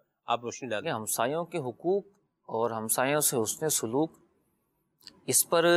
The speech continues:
Speaker 2: بہت ساری حدیث مبارکہ بھی ہیں۔ جیسا کہ، آ، بعض ری-، جب وہ حدیث مبارکہ بیان ہوئی نا،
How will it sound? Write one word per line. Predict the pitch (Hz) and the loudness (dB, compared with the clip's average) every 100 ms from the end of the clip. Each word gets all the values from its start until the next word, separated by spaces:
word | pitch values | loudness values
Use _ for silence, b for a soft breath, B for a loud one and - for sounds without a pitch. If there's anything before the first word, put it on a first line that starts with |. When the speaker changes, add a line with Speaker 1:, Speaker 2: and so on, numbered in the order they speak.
| 175 170 170 - - _ _ - | 8 8 4 0 -16 _ _ -8
Speaker 2:
بہت | 165 196 | -2 2
ساری | 180 170 160 | 2 4 4
حدیث | 123 127 151 | 4 2 4
مبارکہ | 123 110 120 | 4 2 2
بھی | 107 | -2
ہیں۔ | 101 101 _ _ _ _ _ _ _ | -6 -12 _ _ _ _ _ _ _
جیسا | - 117 151 | -2 0 2
کہ، | 156 156 151 120 - | 4 4 4 2 0
آ، | 113 110 107 107 110 110 - _ _ _ 113 | 2 4 4 4 2 -2 -8 _ _ _ 2
بعض | 120 139 | 4 4
ری-، | 139 135 - - _ _ _ _ _ _ _ _ _ | 2 -2 -6 -20 _ _ _ _ _ _ _ _ _
جب | 139 147 | 2 4
وہ | 117 | 4
حدیث | 117 139 | 4 4
مبارکہ | 170 151 160 170 | 4 4 4 4
بیان | 123 143 165 | 4 2 2
ہوئی | 139 | 0
نا، | 165 | 0